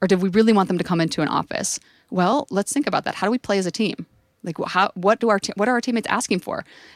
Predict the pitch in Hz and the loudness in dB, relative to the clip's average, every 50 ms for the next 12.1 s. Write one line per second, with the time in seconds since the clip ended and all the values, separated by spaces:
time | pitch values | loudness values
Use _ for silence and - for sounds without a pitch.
0 | - - 180 180 175 180 190 202 196 202 220 - - 196 196 196 180 - - 208 | -6 -4 -2 0 0 0 0 2 2 0 0 -2 -2 -2 -4 -4 -4 -6 -6 -8
1 | - - - - - 139 - - - - 175 180 185 175 175 175 - _ - 175 | -6 -4 -4 0 0 0 0 0 -2 -2 -2 0 2 0 0 0 -4 _ -6 -6
2 | 175 175 180 165 165 160 156 170 165 156 151 165 170 170 170 170 170 - _ _ | -4 -2 -2 -2 -2 -2 -2 0 0 2 2 0 -2 -4 -8 -10 -12 -14 _ _
3 | - - - - 170 165 170 196 196 190 226 185 185 170 170 160 175 165 160 160 | -10 -6 0 0 2 2 2 2 4 4 4 4 4 4 4 4 4 4 4 4
4 | 185 196 196 180 - - - 254 240 - - 247 285 208 180 - - - - - | 4 2 -2 -4 -4 -4 -4 -4 -2 0 0 2 2 2 0 -2 -4 -4 -4 -4
5 | - - 175 170 170 180 - - - 233 - 254 233 - - 185 190 - 214 202 | -4 -4 -2 -4 -4 -4 -6 -4 -4 -4 -2 0 -2 0 0 -2 0 0 -2 -2
6 | 180 165 - - - - - _ - 185 160 - 370 381 294 247 208 190 196 208 | -2 -4 -6 -8 -20 -20 -20 _ -12 -10 -6 -4 -2 -2 0 0 0 0 -2 -2
7 | - 196 185 175 - 175 165 - 208 214 - 160 143 139 160 180 _ _ _ _ | -2 -2 -2 -2 -4 -4 -2 0 0 0 0 0 -2 -2 -4 -6 _ _ _ _
8 | _ _ _ _ - - 143 139 - - - - 165 160 160 160 170 170 165 160 | _ _ _ _ 0 0 2 2 2 0 0 0 0 0 2 2 4 4 4 4
9 | 156 - - 180 160 - 170 208 262 - - - - 196 214 196 180 190 185 208 | 4 2 2 2 2 4 2 2 2 0 -4 -4 0 2 4 4 4 4 2 0
10 | 180 - 240 214 214 220 202 262 - - - - - 190 185 190 175 170 - - | 0 2 2 2 2 2 2 2 0 0 0 -2 -4 -4 -2 0 0 0 0 -2
11 | - 202 190 - 196 196 202 180 - 180 175 175 170 165 - 170 175 180 165 143 | -2 -2 0 0 -2 -2 -2 -4 -4 -4 -4 -4 -4 -4 -2 -2 0 0 0 -2
12 | - | -4